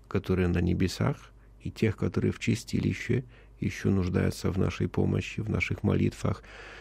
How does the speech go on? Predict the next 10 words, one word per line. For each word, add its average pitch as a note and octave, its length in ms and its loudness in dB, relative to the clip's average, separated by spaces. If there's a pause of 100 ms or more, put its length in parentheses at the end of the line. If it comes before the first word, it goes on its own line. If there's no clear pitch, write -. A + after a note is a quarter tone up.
(240)
э, F#2+ 100 2
в F2 100 -2
нашем G2+ 300 2
заступничестве, A#2 960 0 (640)
и, C3+ 260 4 (360)
э, G#2+ 60 0 (320)
это G2 160 2
мы, G#2+ 160 6
которые, F#2+ 420 2
э, - 500 0